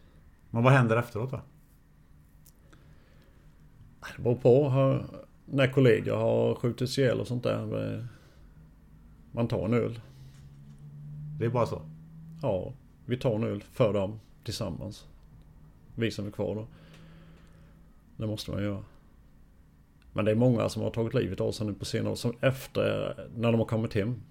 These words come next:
Speaker 1: Ja, för man hör ju, eh, framförallt amerikanska, eh, soldater som har varit i Irak och även Vietnam och
Speaker 2: Ja.
Speaker 1: så, får ju, eh, ruskiga följder när de kommer hem, även om de har varit hela, fysiskt hela
Speaker 2: Ja,
Speaker 1: kommer
Speaker 2: och på plats också.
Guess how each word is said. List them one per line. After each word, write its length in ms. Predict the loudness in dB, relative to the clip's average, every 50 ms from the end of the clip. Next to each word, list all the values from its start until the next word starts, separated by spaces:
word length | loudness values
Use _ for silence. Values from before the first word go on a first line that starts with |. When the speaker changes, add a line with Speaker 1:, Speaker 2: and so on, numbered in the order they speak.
| -20 -20 -20 -20 -20 -20 -20 -20 -20 -20 -20 -20 -20 -20 -20 -20 -20 -20 -20 -20 -20 -20 -20 -20 -20 -18 -4
Speaker 1:
Ja, 100 | -2 0
för 100 | 2 4
man 160 | 6 8 8 10
hör 280 | 10 10 10 8 8
ju, 560 | 8 6 6 6 6 6 4 4 4 4 2
eh, 60 | 2 0
framförallt 440 | 0 0 -2 2 2 2 2 2
amerikanska, 580 | 0 -2 -2 0 0 0 0 0 -2 -2 0 0
eh, 680 | 2 2 2 2 2 2 2 2 0 0 -2 -2 -4 -4
soldater 480 | -2 -2 2 2 2 2 0 -2 -8
som 200 | -8 -6 -6 -6
har 100 | -4 -4
varit 280 | -2 -2 -2 -2 -2 -4
i 40 | -4
Irak 460 | -4 -2 -2 -2 -4 -6 -6 -4 -4
och 80 | -4
även 220 | -2 -2 -4 -4 -6
Vietnam 500 | -6 -8 -8 -6 -6 -6 -6 -6 -4 0
och 60 | 2
Speaker 2:
Ja. 40 | 4
Speaker 1:
så, 280 | 4 4 4 2 0 -4 -10 -18 -20 -20 -20 -20 -6
får 200 | 0 2 4 4
ju, 380 | 4 4 2 2 0 0 0 0
eh, 280 | 0 0 -2 -2 0
ruskiga 380 | 0 0 -2 -2 -2 -2 -2 -2
följder 380 | 2 2 2 2 0 -2 -4
när 140 | -4 -2 -2
de 220 | -2 -4 -4 -6 -2
kommer 260 | -2 0 0 0 0
hem, 320 | 0 -2 -2 -2 0 2
även 200 | 2 2 2 2
om 100 | 2 2
de 120 | 2 2 2
har 120 | 2 4
varit 180 | 4 2 2 2
hela, 560 | 0 2 2 2 2 0 -2 -2 -2 -4 -6 -8 -10 -12 -10
fysiskt 520 | -2 2 2 2 2 2 -2 -4 -4 -2 -2
hela 220 | -2 0 0 0 -2
Speaker 2:
Ja, 100 | -2 0
Speaker 1:
kommer 160 | 2 4 6
Speaker 2:
och 160 | 6 6 4 2
på 100 | -2 -2
plats 480 | 0 0 0 -2 -2 -2 -6 -6 -6
också. 360 | -6 -8 -10 -8 -6 -4 -4